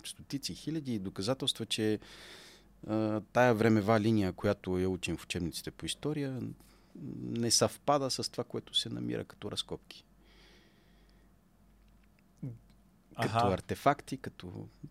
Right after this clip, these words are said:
Speaker 1: Не, не съвпадат. Двете времеви линии не съвпадат. Значи официалната версия някъде издиша. И то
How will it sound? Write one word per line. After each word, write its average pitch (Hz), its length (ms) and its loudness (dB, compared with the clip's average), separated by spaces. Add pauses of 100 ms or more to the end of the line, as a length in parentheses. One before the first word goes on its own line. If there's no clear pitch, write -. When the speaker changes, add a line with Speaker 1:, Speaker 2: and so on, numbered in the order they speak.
(120)
Speaker 1:
Не, 151 260 2
не 170 160 0
съвпадат. 160 540 2
Двете 127 240 2
времеви 101 480 0
линии 143 360 2
не 131 120 0
съвпадат. 117 640 -2
Значи 101 280 -4
официалната 127 600 2
версия 123 400 0
някъде 117 320 -4
издиша. 104 440 -4
И 85 120 -8
то 123 300 -2